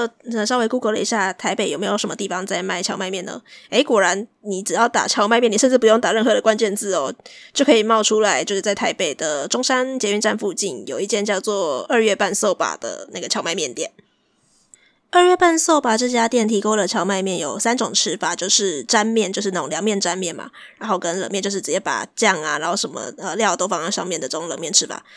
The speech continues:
还有一种就是汤面的吃法。那据说根据江户之子，也就是东京人的美学，他们要吃的就是所谓的沾荞麦面，而且有非常严格的那个吃法哦。他的吃法很讲究，就是说，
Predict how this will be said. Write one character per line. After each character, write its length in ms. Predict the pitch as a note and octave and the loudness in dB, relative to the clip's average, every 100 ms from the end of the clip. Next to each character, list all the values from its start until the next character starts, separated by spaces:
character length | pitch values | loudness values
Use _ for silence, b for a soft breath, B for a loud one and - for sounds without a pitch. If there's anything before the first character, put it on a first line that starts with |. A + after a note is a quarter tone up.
| B | B
还 160 | - B3+ | 0 2
有 20 | |
一 20 | |
种 140 | A#3 | 2
就 80 | F#3+ | -2
是 40 | G#3 | -2
汤 200 | - A#3+ | -2 -2
面 120 | A3 | -2
的 80 | C#3+ | 0
吃 220 | - A#2 | -2 -2
法。 240 | D#2+ - _ _ b b _ _ _ _ _ _ _ | -10 -14 _ _ b b _ _ _ _ _ _ _
那 120 | - C#4 | -4 0
据 200 | F#4 D#4+ | 4 4
说 300 | D#4 C#4+ C#4+ | 6 4 2
根 280 | C4+ B3+ | 0 0
据 520 | B3+ B3 A#3 A3 G3+ G#3 | -2 -2 0 0 0 -2
江 200 | C4+ D4+ | 0 2
户 120 | C4+ | 0
之 160 | C4 | 0
子， 120 | B3+ G3+ | -2 -4
也 80 | |
就 80 | D#3 | -2
是 120 | G#3+ | -2
东 180 | A#3+ B3+ | 0 0
京 160 | C#4 C#4+ | -2 0
人 160 | A3 | 0
的 80 | F#3+ | 0
美 240 | F#3+ D3+ A#2+ | -6 -4 0
学， 380 | - - - - B B B - | 0 0 -8 -12 B B B -2
他 100 | G#3+ | 0
们 280 | G3 E3+ | 0 0
要 120 | G3 G#3+ | 0 2
吃 120 | A3 | 2
的 80 | G3+ | 2
就 100 | G3+ | 0
是 160 | G3 | -2
所 140 | G#3 C#3+ | -2 -2
谓 120 | F3+ | -2
的 120 | C#3 | -2
沾 200 | - F3+ | -2 -2
荞 200 | G#3 - | -2 -4
麦 180 | F3+ D3+ | -4 -6
面， 240 | F3+ A3+ - - | -8 -10 -14 0
而 120 | G#3+ | 4
且 260 | B3 F#3 | 6 4
有 80 | - | 2
非 80 | - | 2
常 100 | G3+ | 2
严 220 | F#3 D#3+ | 2 -2
格 120 | G#3 D3 | -2 -2
的 80 | E3+ | -4
那 80 | |
个 60 | F3 | -2
吃 160 | - C#3+ | -2 -2
法 240 | - - | -4 -6
哦。 40 | |
他 80 | A#3 | -2
的 80 | G#3 | 0
吃 100 | G#3 | 0
法 100 | G3 | 0
很 120 | E3+ | -2
讲 180 | F3+ - | -4 -4
究， 140 | F#3+ | -4
就 60 | E3 | -4
是 80 | D#3 | -2
说， 360 | - D#3+ C3 | -2 0 -2